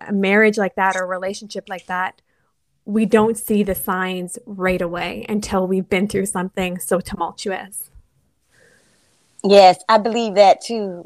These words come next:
Speaker 2: Um, it took me eight years, so, um, yes. <laughs>
Speaker 1: <laughs>
Speaker 2: Yes, I hear you.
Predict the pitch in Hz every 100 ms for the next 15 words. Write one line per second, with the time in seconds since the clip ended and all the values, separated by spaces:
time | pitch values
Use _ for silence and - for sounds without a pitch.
0 | - 185 180 185 208 254 233 214 202 190
1 | 202 185 180 - 185 160 165 - 170 160
2 | 170 185 180 165 - - 415 539 - -
3 | - 466 - 494 - 330 277 480 - 605
4 | - 269 269 285 277 269 - 190 233 262
5 | 262 262 262 269 247 220 196 180 180